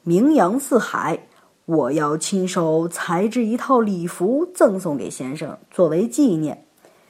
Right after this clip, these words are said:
别人看到熊猫先生穿着的是 B 店的衣服，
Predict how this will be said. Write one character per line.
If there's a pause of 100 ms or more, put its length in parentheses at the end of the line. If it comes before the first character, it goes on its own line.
(220)
别
人
看
到
熊
猫
先
生
穿
着
的
是
B
店
的
衣
服，